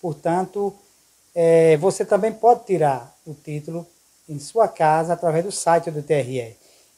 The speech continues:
Mas o mais prático mesmo é você ir até o cartório eleitoral, se você puder, pra fazer o título,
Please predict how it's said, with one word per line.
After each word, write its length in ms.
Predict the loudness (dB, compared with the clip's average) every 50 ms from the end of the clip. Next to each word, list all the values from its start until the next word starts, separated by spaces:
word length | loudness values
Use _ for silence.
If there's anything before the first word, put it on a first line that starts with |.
| _ _
Mas 600 | -14 -12 -10 -8 -8 -6 -8 -8 -10 -12 -16 -18 -20 -20 _
o 100 | -12 -10
mais 280 | -4 -2 -2 -2 -2 -4
prático 420 | -2 2 4 4 4 2 0 -4
mesmo 320 | -4 -2 0 0 0 0 -2
é 40 |
você 260 | -4 -4 -6 -4 0 0
ir 60 | 0
até 180 | 0 0 -2
o 80 | -2 -2
cartório 420 | -2 -4 -4 -2 -2 -2 0 0
eleitoral, 340 | 0 0 -2 -2 -4 -4 -4
se 120 | -6 -8 -10
você 320 | -12 -12 -10 -12 -14 -14 -14 _ _ _ _ _ _ _
puder, 400 | _ -12 -12 -12 -12 -14 -14 -16 -18 _ _ _ _ _ _ _ _ _ _ _ _
pra 180 | -10 -10 -10 -8
fazer 380 | -8 -8 -8 -8 -8 -8 -8
o 80 | -8 -8
título, 580 | -10 _ -16 -14 -14 -14 -12 -12 -12 -12 -12